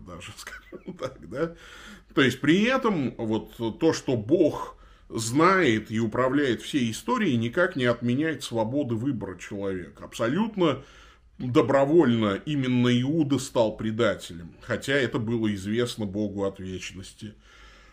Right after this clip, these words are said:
Э, книжники и фарисеи абсолютно добровольно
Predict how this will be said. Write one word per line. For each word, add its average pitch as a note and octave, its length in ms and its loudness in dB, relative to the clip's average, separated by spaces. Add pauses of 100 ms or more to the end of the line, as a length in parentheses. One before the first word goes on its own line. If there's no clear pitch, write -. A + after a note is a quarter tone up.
(100)
Э, A2+ 720 6
книжники C#3 540 2
и B2+ 100 0
фарисеи C#3+ 960 2
абсолютно C#3+ 760 2
добровольно D3 1000 2